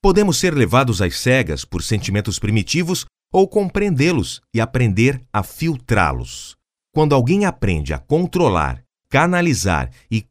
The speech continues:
compreender seus sentimentos, assim como Rockefeller, torna-se um super-herói, pois a maioria das pessoas é escrava de impulsos e instintos que jamais questionou. Temos que ter em mente algumas coisas quando estivermos diante de um obstáculo aparentemente insuperável.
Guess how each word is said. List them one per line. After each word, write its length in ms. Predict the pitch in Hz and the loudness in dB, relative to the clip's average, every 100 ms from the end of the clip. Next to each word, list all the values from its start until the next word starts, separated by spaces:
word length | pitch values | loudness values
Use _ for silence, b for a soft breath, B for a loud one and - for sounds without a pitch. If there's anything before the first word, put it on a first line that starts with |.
| _ | _
compreender 720 | 202 214 220 226 113 135 190 | -2 -2 -2 0 2 2 2
seus 200 | - 85 | 0 -4
sentimentos, 680 | - 82 76 95 139 - - - | -2 -4 -2 0 0 -2 -10 -6
assim 280 | 156 - | -4 -4
como 200 | 247 107 | -2 0
Rockefeller, 600 | 87 76 - 131 170 78 - _ _ - | 0 -2 -2 -2 0 -2 -8 _ _ 0
torna-se 480 | 135 147 127 - | 2 2 -2 -2
um 100 | 120 | -2
super-herói, 1040 | - - - 147 - 147 127 85 73 62 - _ _ _ | -2 -6 -4 -4 -2 0 2 2 0 -4 -12 _ _ _
pois 280 | 110 107 95 | 2 2 2
a 80 | 98 | 2
maioria 320 | 117 107 117 | 2 2 2
das 140 | 113 | 0
pessoas 460 | - 92 - 120 92 | -2 -4 0 0 2
é 60 | 110 | 0
escrava 640 | - - 107 117 117 85 | -2 -4 0 2 2 0
de 140 | 78 | -2
impulsos 640 | 82 - 117 147 123 92 78 | -4 0 0 0 -2 -4 -2
e 40 | |
instintos 580 | 82 - - 147 139 123 | -4 -4 -4 -4 -4 -6
que 120 | - | -6
jamais 600 | 104 123 107 104 131 131 | 0 2 4 4 4 2
questionou. 760 | 123 120 - 123 92 78 65 62 _ _ _ _ _ _ _ | 0 -2 0 0 0 -2 -4 -10 _ _ _ _ _ _ _
Temos 220 | - 170 - | 0 0 0
que 80 | |
ter 160 | 131 147 | 0 4
em 80 | 131 | 6
mente 260 | 123 135 | 4 4
algumas 360 | 131 113 120 - | 2 2 0 0
coisas 420 | - 131 95 82 | 2 2 2 -2
quando 220 | - 104 | -4 -4
estivermos 500 | 98 - 90 104 101 | -4 -4 -2 0 0
diante 400 | 82 98 110 - | -2 -2 -2 -2
de 80 | 85 | -4
um 80 | 90 | -2
obstáculo 720 | 80 80 - 104 - 95 95 | -2 -4 -2 -2 0 -2 -2
aparentemente 720 | - 139 131 123 120 107 113 | 0 0 2 0 0 -2 -2
insuperável. 720 | 104 - - 90 67 62 55 | -2 -4 0 -2 -2 -6 -10